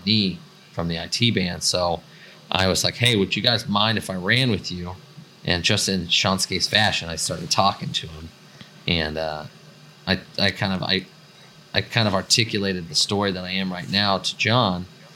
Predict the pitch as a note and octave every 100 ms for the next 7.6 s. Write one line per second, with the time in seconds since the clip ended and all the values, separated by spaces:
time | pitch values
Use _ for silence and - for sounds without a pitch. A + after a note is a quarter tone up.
0 | - - F#2 F2+ F2+ A2+ G2 G2 F2+ F#2
1 | F2 E2+ F#2 E2 - - - - - -
2 | - A#2 G#2+ F#2 E2+ - - - - -
3 | - - - - F2+ G2 B2+ C3 A2+ A2
4 | - F2+ E2+ - A#2 G#2+ G#2 G2 F2 -
5 | E2+ E2 D#2+ - - - - - - -
6 | - - - A2 F2+ - - A2+ A#2 A2
7 | F2+ G2+ A2 G2+ E2 D#2+